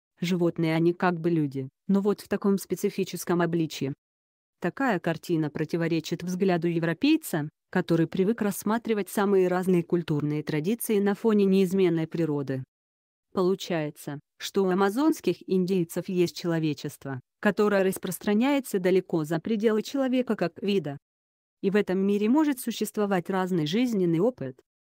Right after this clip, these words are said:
Перенос культурных понятий за пределы человеческого общества позволяет переопределить природные события или объекты,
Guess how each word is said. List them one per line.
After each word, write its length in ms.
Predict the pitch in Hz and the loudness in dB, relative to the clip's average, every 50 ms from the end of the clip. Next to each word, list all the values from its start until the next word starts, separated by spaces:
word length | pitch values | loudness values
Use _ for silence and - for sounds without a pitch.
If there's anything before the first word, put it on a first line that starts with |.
| _ _ _ _ _ _ - | _ _ _ _ _ _ -2
Перенос 460 | - 202 196 202 196 185 170 165 - | 0 2 2 4 4 4 2 2 0
культурных 600 | - - 165 156 - 196 185 170 175 170 160 - | -2 -2 -2 0 0 0 0 2 2 0 0 -2
понятий 460 | - 180 175 180 170 160 156 - 175 | -2 0 2 2 2 2 0 -2 -2
за 140 | 170 170 185 | 0 0 -2
пределы 500 | 170 - 185 180 165 185 180 180 185 196 | -2 -2 -2 0 2 2 2 2 2 0
человеческого 840 | - - - 180 175 165 160 160 156 - 160 - - - 165 180 185 | -2 -2 -2 -2 0 0 0 -2 -4 -6 -12 -10 -6 -4 -2 -2 -2
общества 520 | 208 202 170 - - - 175 - - 175 | -2 -2 -4 -4 -6 -8 -8 -6 -6 -6
позволяет 560 | 170 - 185 175 196 196 208 226 220 214 208 - | -2 -2 -2 0 0 2 2 2 0 0 -2 -2
переопределить 800 | - 185 175 180 170 - 190 185 170 175 185 190 190 185 - | -2 0 0 0 0 0 0 0 2 2 2 2 2 0 0
природные 560 | - 202 208 208 196 190 175 156 160 160 156 | 0 2 2 4 4 2 2 2 0 -2 -2
события 560 | 156 - 220 208 202 240 240 - - 208 180 180 | 0 -2 -2 0 2 0 0 0 0 0 2 4
или 200 | 175 180 180 170 | 4 2 2 2
объекты, 600 | 160 156 147 175 208 254 254 - - 175 151 151 | 0 0 0 0 0 0 -2 -2 -4 -4 -4 -4